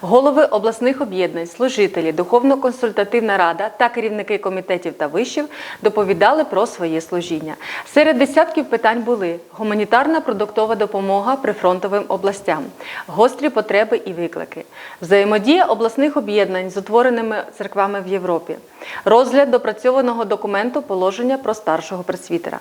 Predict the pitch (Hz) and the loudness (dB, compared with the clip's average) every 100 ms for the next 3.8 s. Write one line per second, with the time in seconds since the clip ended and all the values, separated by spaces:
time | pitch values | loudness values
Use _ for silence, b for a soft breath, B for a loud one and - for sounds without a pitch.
0 | - _ B B B - 285 285 262 - | -14 _ B B B 2 2 4 0 0
1 | - 226 240 254 277 269 269 247 247 247 | 0 2 4 4 2 2 2 2 4 2
2 | 202 196 190 196 190 196 220 233 185 185 | 2 -6 -6 -4 -6 -6 -6 -2 0 2
3 | 240 - 277 277 196 175 175 | 0 0 -2 2 0 0 -6